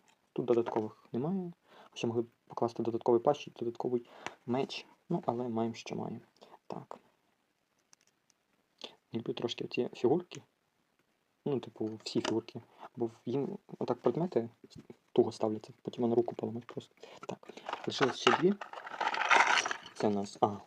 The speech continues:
о, Валентин. І я надіюся...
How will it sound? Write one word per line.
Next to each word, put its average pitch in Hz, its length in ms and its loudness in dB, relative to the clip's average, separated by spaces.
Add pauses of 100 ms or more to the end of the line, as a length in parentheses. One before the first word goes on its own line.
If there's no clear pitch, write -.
(120)
о, 104 180 2
Валентин. 110 500 4 (1120)
І 127 40 -6 (220)
я 120 100 0
надіюся... 139 720 -6